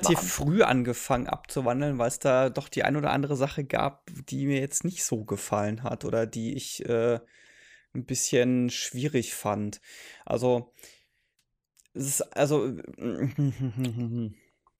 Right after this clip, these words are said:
Speaker 1: jetzt hab ich, ich hab grad ein bisschen den Faden verloren.
Speaker 2: <laughs> Kein Problem, ich warte.
Speaker 1: Äh, welchen Punkt hatte ich, oder was hattest du zuletzt gesagt, dass ich da danach, weißt du das noch?
Speaker 2: Äh, ich hatte zuletzt gesagt,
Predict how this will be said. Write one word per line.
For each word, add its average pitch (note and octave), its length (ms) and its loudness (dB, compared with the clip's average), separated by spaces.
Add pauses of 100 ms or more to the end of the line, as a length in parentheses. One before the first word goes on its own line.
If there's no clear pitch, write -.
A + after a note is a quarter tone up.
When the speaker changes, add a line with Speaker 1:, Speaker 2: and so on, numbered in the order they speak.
(480)
Speaker 1:
jetzt A#2+ 240 -8
hab B2 100 6
ich, C3+ 220 -2
ich B2 180 0
hab C#3 120 -2
grad A#2+ 160 4
ein A#2+ 60 -2
bisschen A#2+ 220 -2
den G#2+ 60 -4
Faden - 400 2
verloren. E3 1500 4 (220)
Speaker 2:
<laughs> - 100 -10
Kein F#2+ 140 2
Problem, B2 380 6 (300)
ich - 200 -14
warte. - 420 2 (1300)
Speaker 1:
Äh, C3 40 -10 (580)
welchen C3+ 340 -6
Punkt - 320 -12
hatte D3 220 -10
ich, - 380 -12
oder B2 300 -4
was C#3 180 -6
hattest - 240 -14
du E3+ 60 -6
zuletzt F#3 420 -4
gesagt, D#3+ 560 -2
dass B2 160 -8
ich C3+ 100 -8
da - 160 -6
danach, C3 300 -6
weißt C3 260 -6
du D#3 40 -8
das C#3+ 140 -8
noch? D3+ 220 -8 (480)
Speaker 2:
Äh, F#2+ 240 8
ich - 140 -6
hatte - 180 2
zuletzt A2 380 2
gesagt, G2+ 720 4